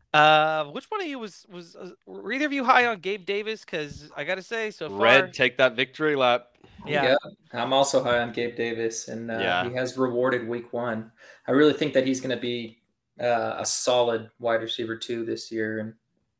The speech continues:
Speaker 3: put up similar stats to what he did on, uh, Thursday.
Speaker 1: You think he could be like a, like a T Higgins kind of receiver, or?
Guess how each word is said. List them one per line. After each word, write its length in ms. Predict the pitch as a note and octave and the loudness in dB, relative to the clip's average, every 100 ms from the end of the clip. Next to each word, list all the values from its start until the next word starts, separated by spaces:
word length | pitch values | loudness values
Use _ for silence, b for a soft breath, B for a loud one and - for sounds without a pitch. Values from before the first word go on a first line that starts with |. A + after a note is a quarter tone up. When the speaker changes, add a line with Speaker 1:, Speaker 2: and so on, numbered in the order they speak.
| - | -4
Speaker 3:
put 160 | C3+ | 0
up 240 | A#2 - - - | 0 -4 -14 -8
similar 360 | - A#2+ A#2 | -6 -4 -6
stats 540 | A2+ - A2+ A2 - - | -6 -2 -2 -2 -4 -6
to 80 | A#2 | -4
what 140 | A#2 | -4
he 80 | A2+ | -4
did 280 | A2 A2 A2 b b b - | -4 -6 -6 b b b -10
on, 240 | A2 A2 | -6 -6
uh, 100 | G#2 | -6
Thursday. 560 | G#2+ A2+ A2 A2+ G#2+ A2+ _ _ _ _ _ _ _ _ _ _ | -6 -6 -6 -2 -2 -4 _ _ _ _ _ _ _ _ _ _
Speaker 1:
You 80 | D#3+ | -14
think 160 | F3+ D3+ | -10 -10
he 120 | D3 | -10
could 120 | D3+ | -8
be 300 | D3+ C#3+ C#3 | -6 -4 0
like 220 | C3+ C3 | 0 0
a, 360 | C3+ C3 B2+ B2+ | 0 0 -2 -4
like 160 | B2 | -6
a 60 | B2 | -10
T 220 | - D3 | -12 -10
Higgins 440 | C#3+ D3 D3 D3 - | -8 -8 -10 -10 -2
kind 220 | E3 D#3 | 0 0
of 40 | |
receiver, 600 | D3 - E3 E3+ F#3 F#3+ | -4 -8 -8 -6 -4 -2
or? 320 | C3 C3 B2 | -2 -4 -10